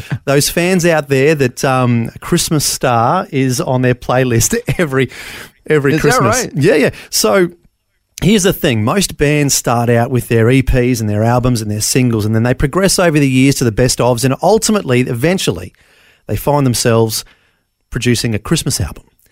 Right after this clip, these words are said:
Speaker 2: Well, we did things
Speaker 1: Yeah.
Speaker 2: a bit backwards. We started there, and that's where it finished. <laughs> So
Speaker 1: But you're saying people still listen to this to this day?
Speaker 2: Yeah, yeah, yeah, it's, it's out there.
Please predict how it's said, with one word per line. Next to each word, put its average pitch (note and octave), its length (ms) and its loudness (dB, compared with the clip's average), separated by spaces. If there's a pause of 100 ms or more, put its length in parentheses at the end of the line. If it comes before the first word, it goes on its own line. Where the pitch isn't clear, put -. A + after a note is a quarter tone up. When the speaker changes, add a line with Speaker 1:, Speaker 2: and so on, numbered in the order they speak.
(360)
Speaker 2:
Well, B2 140 2
we F3 120 2
did E3+ 120 2
things C3 220 0
Speaker 1:
Yeah. - 20 0
Speaker 2:
a - 40 0
bit B2+ 280 -4
backwards. G#2 580 -4
We B2+ 220 -2
started D#3 480 0
there, D3+ 240 2
and B2+ 100 -2
that's B2+ 160 -2
where A#2 120 2
it - 80 -4
finished. D#3+ 400 0
<laughs> - 100 -2 (640)
So - 340 -4 (1040)
Speaker 1:
But E3 120 2
you're F3+ 140 2
saying D#3 300 -2
people D#3 280 -2
still D3 240 0
listen C3 300 0
to B2+ 80 -6
this C3 280 -2
to - 140 -6
this A2+ 160 -2
day? - 220 0
Speaker 2:
Yeah, G#3 300 0
yeah, F#3 60 0
yeah, F#3+ 300 -2
it's, F3 200 -2
it's - 180 -4
out F#3+ 200 0
there. D3 180 -4